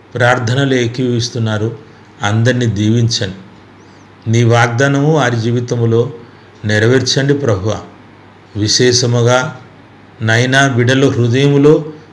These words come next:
విశ్వాసము పుట్టించండి. ఎల్లప్పుడూ విశ్వాసముతో ఎదుగుచు నీ వాగ్దానం ప్రభువా నైనా వారి జీవితంలో నెరవేర్చబడడం చూచి నిన్ను ఘనపరిచే బిడ్డలుగా చేయమని నీకే మహిమ, ఘనత, ప్రభావం చెల్లించి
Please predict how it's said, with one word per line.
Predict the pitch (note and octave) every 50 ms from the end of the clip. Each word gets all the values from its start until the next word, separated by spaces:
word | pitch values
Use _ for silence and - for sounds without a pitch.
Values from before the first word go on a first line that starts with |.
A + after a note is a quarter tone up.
| - - -
విశ్వాసము | G#2+ A2+ A2 - - D3 C#3 C#3+ D#3 D#3+ - - D3+ D3+
పుట్టించండి. | C#3+ A2+ B2+ A#2+ - - A#2+ A2+ G#2+ - A#2 G2+ F#2+ G2+ - - - - - - - - - - - - - - - -
ఎల్లప్పుడూ | A2+ A2+ A#2+ C3 C#3 A#2 A2 C#3+ B2 B2+
విశ్వాసముతో | A#2 A#2+ A2+ - - C3 B2 B2+ A#2 - B2+ B2 A#2+ A#2 B2 A#2+
ఎదుగుచు | G#2+ G#2 G#2+ A2+ A#2 A2+ A2+ - C3 B2 - - - - - - - - - - - G#2+
నీ | G#2+ A#2
వాగ్దానం | A#2 A2+ A2 A#2 A#2 B2 A#2 A2+ A#2 C#3 C3 C3 C3+ C3 B2+
ప్రభువా | A#2 B2+ B2 A#2 A2 G2+ A2+ A2+ A2
నైనా | A2 G#2+ G#2 A2 A2 A2 A2+ A#2 A#2 - - - - - - - - -
వారి | A2+ A2 G#2+ G#2+
జీవితంలో | G#2 G#2+ A#2 A#2+ B2 A#2+ B2+ B2+ B2 B2 B2 A#2+
నెరవేర్చబడడం | A#2 A2+ A2+ A#2 B2 C3+ B2+ - - C#3+ B2 B2 B2 A2+ A2 A2+ A2+ A2 G#2 - -
చూచి | B2 A#2+ B2 - D3+ - - - - - - - - - - - -
నిన్ను | A2+ A2+ A2+ A2+ G#2 F#2+
ఘనపరిచే | G2+ A2+ B2+ B2+ A#2+ D3+ C#3 C3+ - D3+ C3
బిడ్డలుగా | A#2+ B2 A#2+ B2 A#2 A2+ A2+ A2+
చేయమని | A2+ - - A2 G#2+ G#2+ G#2 G2+ G#2 G2+ G2 G2+ - - - - - - - - - - -
నీకే | A2 A2+ A#2+ A#2 - B2+ A#2+
మహిమ, | A#2 A2 A2 G#2 A2+ A#2+
ఘనత, | B2+ B2 A#2 A2+ G2+ A2 A2+ A#2 A2+ - B2 A2+ -
ప్రభావం | - A2+ G2+ G2 A2 A#2+ C#3 D3+
చెల్లించి | C#3+ - - G#2+ G2+ G2+ G2+ F#2+ - G#2+ G2 G2